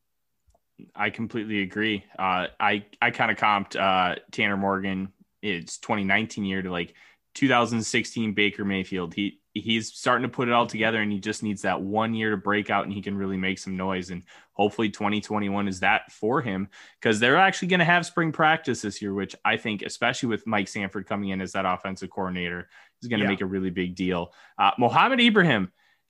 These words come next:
Speaker 1: kinda felt weird seeing him go back to school, but as a Gopher fan, you know, I was a big fan. A-, as far as his draft stock, it felt like a little bit of an odd decision. He's, he's kinda plays like a little bit of a bowling ball. He's got really good power,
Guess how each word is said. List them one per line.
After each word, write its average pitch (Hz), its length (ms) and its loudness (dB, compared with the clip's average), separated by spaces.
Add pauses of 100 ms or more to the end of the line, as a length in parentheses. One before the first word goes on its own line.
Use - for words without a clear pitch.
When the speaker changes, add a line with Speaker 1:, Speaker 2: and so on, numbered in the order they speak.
(140)
Speaker 1:
kinda 226 360 4
felt 226 340 6
weird 208 460 2
seeing 214 320 0
him 185 160 4
go 170 160 2
back 160 280 4
to 156 80 0
school, 120 540 2 (160)
but 131 120 4
as 131 100 4
a 127 60 2
Gopher 135 360 4
fan, 127 480 2 (140)
you 98 80 -10
know, 101 260 0 (160)
I 117 60 6
was 120 140 0
a 110 40 -2
big 160 300 4
fan. 92 400 0 (340)
A-, - 300 0
as 127 100 -2
far 160 200 6
as 160 100 0
his 131 180 -4
draft 147 380 2
stock, 113 300 2
it 120 80 -6
felt 120 260 0
like 107 220 0
a 117 60 -4
little 107 200 -2
bit 104 140 -2
of 101 80 -4
an 98 100 -4
odd 82 320 -4
decision. 87 640 -8 (280)
He's, 113 280 -2
he's 113 220 -4 (300)
kinda 180 240 2
plays 185 240 4
like 170 140 4
a 151 40 0
little 147 180 2
bit 139 120 2
of 131 80 0
a 127 40 -4
bowling 104 420 0
ball. 104 340 2 (240)
He's 120 300 -4 (280)
got 104 380 2
really 139 300 6
good 139 200 4
power, 110 520 4